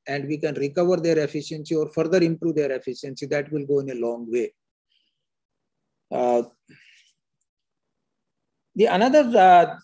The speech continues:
aspect which I would like to share here is that N T P C as a proactive and as a responsible, uh, company, we have signed the Energy Compact with U N, and we were the first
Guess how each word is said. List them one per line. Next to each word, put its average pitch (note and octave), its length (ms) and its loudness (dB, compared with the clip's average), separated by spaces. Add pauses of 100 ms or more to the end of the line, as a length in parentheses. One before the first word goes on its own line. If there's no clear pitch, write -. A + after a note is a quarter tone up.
aspect G#3+ 440 0
which F#3 200 0
I E3 140 2
would E3+ 180 -2
like D#3+ 240 -2
to E3 60 -14
share E3 300 -4
here D3 280 -2
is D3+ 220 -4
that D3+ 200 -6
N D#3 120 -8
T G3 120 -4
P F#3+ 180 -2
C F#3 420 -2 (140)
as D3 260 -4
a D3+ 260 -6 (140)
proactive E3 540 2
and C#3+ 180 0
as C#3+ 200 -6
a C#3+ 40 -2
responsible, E3 880 -2
uh, B2+ 160 -2
company, D3 640 -6
we E3 180 -2
have E3 460 2 (420)
signed F3 640 0
the F#3 180 0
Energy D#3+ 380 -4
Compact D3+ 580 -4
with C#3 160 -8
U C#3+ 300 2
N, A#2+ 180 -4 (640)
and D3+ 440 -2
we F#3 160 0
were F#3+ 140 0
the E3+ 120 -6
first - 580 -2